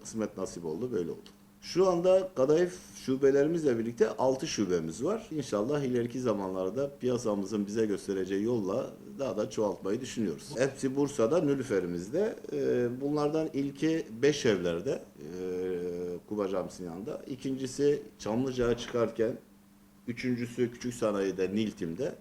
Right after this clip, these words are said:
dördüncüsü de Ata Bulvarı'nda. Kadayıfların da biri Yıldırım Caddesi'nde, diğeri de yine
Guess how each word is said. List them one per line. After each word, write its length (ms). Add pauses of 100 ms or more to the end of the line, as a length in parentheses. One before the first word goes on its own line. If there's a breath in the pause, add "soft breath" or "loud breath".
dördüncüsü 540
de 80
Ata 280
Bulvarı'nda. 600 (840 loud breath)
Kadayıfların 520
da 180
biri 180
Yıldırım 460
Caddesi'nde, 720 (340)
diğeri 320
de 240 (120)
yine 300